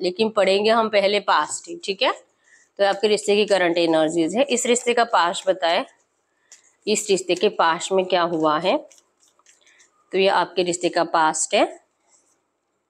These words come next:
इस रिश्ते का नियर फ्यूचर अगले पन्द्रह बीस दिन, एक महीने में इस रिश्ते में क्या हो सकता है,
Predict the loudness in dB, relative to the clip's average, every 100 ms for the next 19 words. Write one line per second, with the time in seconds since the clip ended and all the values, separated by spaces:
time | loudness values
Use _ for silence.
0 | _ _ _ _ _ _ _ _ _ -20
1 | _ _ _ _ _ -20 -20 -20 -20 -20
2 | -20 _ -2 0 0 -2 0 0 0 0
3 | 2 2 0 -4 -2 0 2 2 2 2
4 | 2 0 2 0 2 0 0 0 0 0
5 | 2 2 2 2 0 -4 -4 -2 -2 0
6 | -2 -2 -4 -4 -6 -6 -6 -8